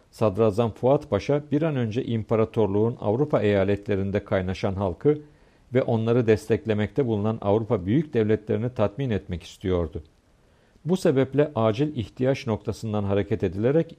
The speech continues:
işe girişildi. Vilayet teşkilatı.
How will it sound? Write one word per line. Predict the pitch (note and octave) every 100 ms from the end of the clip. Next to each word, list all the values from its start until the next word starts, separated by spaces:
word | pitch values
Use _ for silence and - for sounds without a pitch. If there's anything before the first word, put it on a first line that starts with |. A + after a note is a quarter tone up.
| -
işe | A#2 A#2+
girişildi. | G2+ F#2 F2 F#2+ E2+ E2+ - _ _ _ _ _ _ _ _ _ _ _ _ -
Vilayet | A2 A2 A2 B2 -
teşkilatı. | F2+ - F#2 E2 E2 -